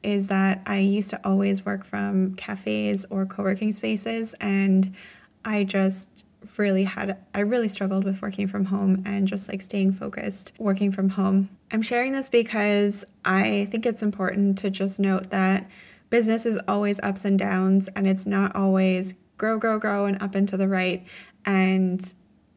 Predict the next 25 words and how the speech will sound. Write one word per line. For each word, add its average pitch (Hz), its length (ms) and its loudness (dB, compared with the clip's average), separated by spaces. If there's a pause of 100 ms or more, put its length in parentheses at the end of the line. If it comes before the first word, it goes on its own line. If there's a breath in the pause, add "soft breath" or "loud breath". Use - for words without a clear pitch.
(180)
I 208 140 2
just 202 260 -6
think 202 160 0
it's 196 140 -4
important 196 440 0
to 196 80 -4
acknowledge 185 540 -2
that. - 380 -6 (240)
I'm 220 140 2
so 233 180 0
grateful 208 360 0
to 208 120 -6
my 202 120 2
business, 190 400 2
though, 196 260 2
that 190 500 2 (320)
I 196 340 0
was 196 280 2
able 202 360 2
to 196 800 0
still - 320 -2
make 240 220 0
a 240 60 0
decent 226 400 -2
income, 202 720 0